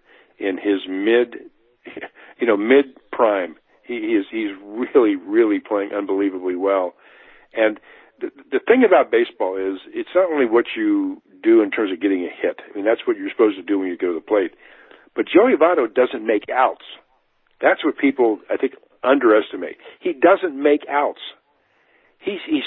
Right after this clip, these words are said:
four sixty-eight on base percentage. I mean, that's, that's, that's stupid. And he's hitting with power. He's gonna probably hit forty home runs this year, hundred twenty-five R B Is,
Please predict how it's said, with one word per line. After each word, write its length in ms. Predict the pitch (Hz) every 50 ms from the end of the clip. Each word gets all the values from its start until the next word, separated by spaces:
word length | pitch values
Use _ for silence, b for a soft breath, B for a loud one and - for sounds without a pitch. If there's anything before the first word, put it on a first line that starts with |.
| - - -
four 200 | 175 202 220 - -
sixty-eight 520 | - 196 - - - 151 139 143 147 139 123
on 180 | 120 117 110
base 200 | 104 110 107 113 - -
percentage. 460 | 92 87 - - - - 76 73 - -
I 100 | 143 160
mean, 160 | 202 247 247
that's, 240 | - 285 - - -
that's, 140 | - - - - - -
that's 140 | - 403 - - - -
stupid. 320 | - - 247 - - - - _ _ b b b b b b b b b b b b b -
And 240 | 156 151 147 143 143
he's 220 | - 143 139 131 -
hitting 200 | - 165 - 127
with 180 | 107 98 - -
power. 340 | - 147 151 160 175 175 170
He's 140 | 147 117 - -
gonna 120 | 139 -
probably 280 | - 147 147 131 113 104
hit 100 | 113 - -
forty 280 | - 143 139 135 123
home 200 | 110 117 113 107
runs 200 | 104 123 151 147 135 151
this 180 | 143 131 -
year, 220 | 139 135 139 143 139 b b b b b b b b b
hundred 260 | - 143 151 156 127 - -
twenty-five 460 | 139 131 120 107 - 117 104 98 92
R 140 | 101 95 92
B 180 | 82 95 98 113
Is, 340 | 127 139 143 147 143 143